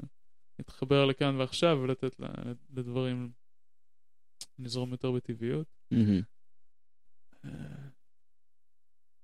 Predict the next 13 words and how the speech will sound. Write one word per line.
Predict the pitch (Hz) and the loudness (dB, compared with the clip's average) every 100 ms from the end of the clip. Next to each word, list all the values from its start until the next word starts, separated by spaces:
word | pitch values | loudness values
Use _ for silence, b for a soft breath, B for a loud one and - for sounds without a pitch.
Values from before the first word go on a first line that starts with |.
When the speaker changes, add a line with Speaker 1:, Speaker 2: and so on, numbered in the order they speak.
| - - - - - - - - | -20 -20 -20 -20 -20 -20 -20 -6
Speaker 1:
עכשיו, | - - - | 2 4 6
אני | 160 | 6
באמת | 151 160 180 | 12 12 12
לא | |
בטוח | 180 180 180 180 | 10 12 12 12
איזה | 170 | 12
רלוונטיות | 160 147 160 165 156 | 12 12 10 8 6
יש | 151 | 4
לזה | 147 139 | 6 6
עכשיו. | 127 - 226 220 123 | 6 6 8 8 10
Speaker 2:
כן, | 104 | 8
לא | 98 101 | 10 8
הרבה. | 104 90 | 8 4